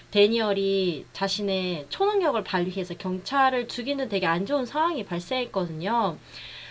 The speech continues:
그래가지고 그거를 이제 션이 "아, 이건 도망쳐야겠다"라고 해서 도망치는 그런 에피소드가 이제 원에 벌어졌고요. 끝날 때는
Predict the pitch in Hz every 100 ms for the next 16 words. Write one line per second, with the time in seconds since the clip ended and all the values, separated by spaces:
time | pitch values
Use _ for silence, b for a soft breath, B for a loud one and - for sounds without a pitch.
0 | B - 294 302 302 285 294 285 233 254
1 | 262 247 190 - 247 370 311 311 311 202
2 | 190 185 190 196 233 294 302 294 285 254
3 | - 233 226 196 175 202 202 202 190 196
4 | 214 220 220 240 226 233 311 381 370 247
5 | 208 180 175 226 233 220 202 190 165 156
6 | 156 160 170 180 - 175 180 175 - 208
7 | 302 359 B B - 359 381 466 415 -
8 | 214 330 214